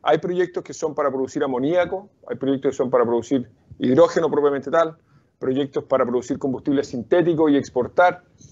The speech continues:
eh, algunos para uso minero, otros para uso residencial, para producción de fertilizantes, eh, de explosivos, o sea, muy diverso. Hemos tenido un, un enorme interés. Eh, esta, esta adjudicación de cincuenta millones de dólares de subsidio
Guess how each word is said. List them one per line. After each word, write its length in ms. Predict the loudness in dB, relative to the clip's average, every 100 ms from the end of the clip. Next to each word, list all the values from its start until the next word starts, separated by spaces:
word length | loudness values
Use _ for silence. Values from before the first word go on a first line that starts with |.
| -20 -4
eh, 400 | 0 2 2 0 0
algunos 300 | 2 2 4
para 140 | 4
uso 200 | 4 0
minero, 420 | 0 2 2 2
otros 260 | 2 2 2
para 180 | 2 2
uso 180 | 2
residencial, 800 | -2 -2 -4 -2 2 2 2 -2 -8 -4
para 160 | -2
producción 340 | -2 -4 -4 -6
de 80 |
fertilizantes, 840 | -4 -6 -4 -2 0 0 0 -2 -2 _ -20 -18 -8
eh, 240 | 0 2 2
de 100 | 0
explosivos, 560 | -2 -2 0 2 2
o 20 |
sea, 120 | 4 4
muy 260 | 4 4
diverso. 520 | 4 4 2 0 -16 -20 _ -8
Hemos 260 | -4 -4
tenido 200 | -4 -2 0
un, 120 | -2
un 160 | -2 2
enorme 360 | 4 4 4
interés. 440 | 0 2 2 2 -2 _ _ _ _ _
Eh, 480 | -4 0 0 0 -2 -6 -14 _ _ _ -2
esta, 380 | 4 4 4 -2
esta 420 | -4 0 0 -2 -12
adjudicación 640 | -10 -2 0 0 0 -2
de 60 | -2
cincuenta 360 | -2 0 2
millones 260 | 2 2 4
de 60 |
dólares 200 | 4 4
de 80 | 0
subsidio 580 | -4 -6 -2 0 0